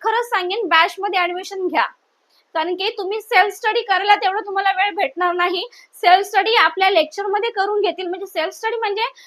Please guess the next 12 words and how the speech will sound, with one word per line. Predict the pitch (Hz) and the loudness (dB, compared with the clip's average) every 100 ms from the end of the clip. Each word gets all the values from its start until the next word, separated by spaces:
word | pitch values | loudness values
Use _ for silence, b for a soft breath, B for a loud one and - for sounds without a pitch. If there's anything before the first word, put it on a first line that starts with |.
| B _ | B _
कन्सेप्ट | 381 392 370 453 466 | 2 2 -2 -4 -4
क्लिअर, | 392 381 403 415 - | -4 4 6 6 2
एक | - | -4
मार्गदर्शन, | 320 320 320 392 381 403 415 | 2 2 2 0 -2 -4 -6
एक | 453 | -2
डायरेक्शन | 311 302 349 370 427 403 | 2 4 2 -4 -6 -6
तुम्हाला | 381 392 | -2 0
आपल्या | 370 392 392 | 0 2 0
लेक्चर | 330 285 392 | 0 -2 -10
मध्ये | 392 403 | -8 -6
दिलं | 392 370 359 | -6 -4 -2
जाणार, | 381 359 381 | -2 -2 -4